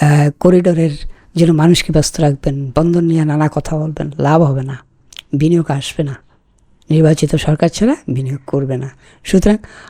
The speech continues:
আমরা যারা দেশকে ভালোবাসি সত্যিকারে, আমাদের যাদের কোনো এজেন্ডা নাই, পরিষ্কার, আমাদের কোনো এজেন্ডা নাই। আমরা চাই দেশটা এগিয়ে যাক, দেশের শিক্ষা ব্যবস্থা ঠিক হবে, মানব সম্পদ তৈরি হবে, দেশে ভালো ভালো প্রতিষ্ঠান হবে, সেখানে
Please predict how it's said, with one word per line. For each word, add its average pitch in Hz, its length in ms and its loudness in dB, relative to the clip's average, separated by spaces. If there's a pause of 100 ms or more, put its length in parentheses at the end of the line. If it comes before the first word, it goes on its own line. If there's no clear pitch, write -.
(120)
আমরা 202 240 2
যারা 208 220 2
দেশকে 156 340 0
ভালোবাসি 131 540 -4
সত্যিকারে, - 520 -4
আমাদের 208 360 2
যাদের 175 240 0
কোনো 156 200 -2
এজেন্ডা 143 360 -2
নাই, 127 160 -6
পরিষ্কার, - 400 -2 (1120)
আমাদের 233 280 2
কোনো 214 160 -2
এজেন্ডা 180 340 2
নাই। 123 220 -6
আমরা 175 200 4
চাই 226 180 -4
দেশটা - 300 -2
এগিয়ে 160 220 2
যাক, 202 220 -2
দেশের 165 220 2
শিক্ষা - 280 -2
ব্যবস্থা 165 280 2
ঠিক - 240 -6
হবে, 165 180 -2 (480)
মানব 165 200 4
সম্পদ 175 340 -2
তৈরি 165 260 0
হবে, 165 260 -4 (440)
দেশে - 180 0
ভালো 160 240 2
ভালো 170 160 4
প্রতিষ্ঠান 175 460 -2
হবে, 160 240 -2 (320)
সেখানে 156 420 0